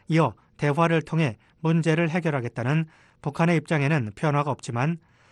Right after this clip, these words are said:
북한을 겨냥한 적대적 군사행동이 계속되는 한 대화의 추동력은 더 약화될 것이라고 말했습니다. 비오에이 뉴스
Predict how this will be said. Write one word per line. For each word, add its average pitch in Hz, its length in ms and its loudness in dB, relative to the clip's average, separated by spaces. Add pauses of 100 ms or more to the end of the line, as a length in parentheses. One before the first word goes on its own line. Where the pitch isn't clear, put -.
(160)
북한을 170 420 2
겨냥한 156 420 2 (260)
적대적 156 580 0
군사행동이 151 760 0
계속되는 143 560 -4
한 156 200 0 (360)
대화의 147 480 2
추동력은 151 600 -2 (300)
더 131 260 2
약화될 160 460 0
것이라고 139 600 -6
말했습니다. 127 680 -4 (460)
비오에이 156 440 4
뉴스 147 400 -2